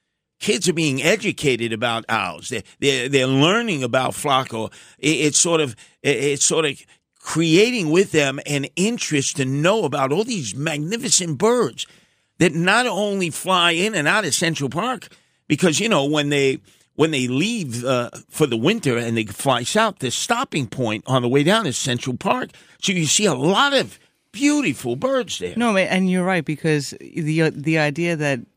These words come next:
Speaker 2: previously he had, had s-, spent his life in a park in an enclosure, so you have to go there to s-, see him in what's really not a natural habitat. And a natural habitat is what he was doing in New York City. I mean, that's the best way to observe him. I, I think that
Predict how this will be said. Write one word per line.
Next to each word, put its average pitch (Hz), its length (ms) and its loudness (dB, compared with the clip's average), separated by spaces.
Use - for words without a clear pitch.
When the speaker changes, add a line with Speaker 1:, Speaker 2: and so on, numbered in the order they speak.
Speaker 2:
previously 151 720 0
he 135 120 -2
had, 131 340 -2
had 135 200 -4
s-, 131 160 -8
spent 156 300 2
his 131 220 -4
life 135 360 -2
in 135 120 0
a 113 60 -4
park 139 580 -2
in 147 100 0
an 147 100 4
enclosure, 131 720 0
so - 160 -6
you 135 200 -2
have 185 100 -4
to 170 100 -4
go 147 220 0
there 123 560 0
to 147 420 2
s-, - 180 -18
see 190 240 2
him 175 220 4
in 143 120 4
what's 143 220 0
really 202 160 4
not 131 180 4
a 131 60 2
natural 139 340 0
habitat. 135 600 -2
And 165 320 -4
a 160 60 0
natural 180 320 2
habitat 180 360 2
is 160 80 -6
what 165 120 -4
he 175 80 -2
was 170 140 0
doing 175 180 2
in 165 100 2
New 170 60 2
York 170 200 0
City. 202 280 -2
I - 20 0
mean, 131 120 0
that's 180 260 0
the 202 80 0
best 160 340 -2
way 165 140 2
to 151 180 -2
observe 147 380 0
him. 123 120 2
I, 123 140 0
I 123 40 2
think 151 240 -4
that 135 240 0